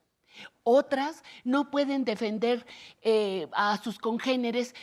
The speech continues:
porque los usos y costumbres del pueblo no les permiten ejercer puestos públicos. Muchas mujeres no se divorciaron de su agresor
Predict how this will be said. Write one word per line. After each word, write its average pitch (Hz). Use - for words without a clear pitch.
porque 208
los 196
usos 302
y 330
costumbres 170
del 135
pueblo 139
no 247
les 277
permiten 220
ejercer 190
puestos 214
públicos. 139
Muchas 233
mujeres 190
no 214
se 214
divorciaron 170
de 160
su 151
agresor 151